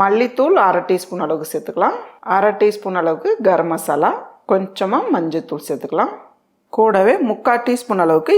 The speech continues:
இஞ்சி பூண்டு பேஸ்ட் சேர்த்துக்கலாம், உப்பு கொஞ்சமா சேர்த்துக்கலாம், ஒரு டீஸ்பூன் அளவுக்கு எண்ணெய் சேர்த்துடலாம். இப்போ இதெல்லாம் சேர்த்துட்டு நல்லா மிக்ஸ் பண்ணிடுங்க. மசாலா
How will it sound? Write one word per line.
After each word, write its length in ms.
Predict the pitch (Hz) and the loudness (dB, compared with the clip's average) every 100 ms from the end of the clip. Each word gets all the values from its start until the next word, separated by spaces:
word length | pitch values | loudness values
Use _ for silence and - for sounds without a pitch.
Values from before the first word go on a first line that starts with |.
| 269 | 4
இஞ்சி 180 | 196 220 | 2 -2
பூண்டு 180 | 208 190 - | -2 -2 -2
பேஸ்ட் 240 | 147 - 214 | -2 -2 -6
சேர்த்துக்கலாம், 460 | 151 - 127 180 - - _ 247 | -6 -6 -4 -2 -4 -8 _ -2
உப்பு 280 | 220 - 302 311 | -2 -2 -4 0
கொஞ்சமா 400 | 185 - - 170 170 | -2 0 0 -2 -2
சேர்த்துக்கலாம், 440 | 139 147 170 359 403 - _ 247 | -4 -2 0 0 -2 -14 _ 2
ஒரு 140 | 247 269 269 | 2 2 0
டீஸ்பூன் 380 | 294 - 220 196 | -4 -2 -2 0
அளவுக்கு 300 | 170 180 554 508 226 | 2 2 2 2 0
எண்ணெய் 220 | 190 185 | 0 -4
சேர்த்துடலாம். 420 | 185 190 - 160 170 - _ _ _ _ _ - 240 | -6 -8 -8 -8 -10 -18 _ _ _ _ _ -4 -2
இப்போ 140 | 262 | 2
இதெல்லாம் 360 | 233 220 262 285 | 4 6 4 4
சேர்த்துட்டு 400 | 262 247 254 233 466 - 220 | 2 4 2 2 2 0 0
நல்லா 300 | 214 254 302 320 | 2 4 4 4
மிக்ஸ் 240 | 214 - - | 2 0 0
பண்ணிடுங்க. 400 | 196 165 165 269 508 - - - _ 202 | 0 0 0 0 -2 -10 -20 -20 _ -2
மசாலா 400 | 196 254 262 | 0 2 4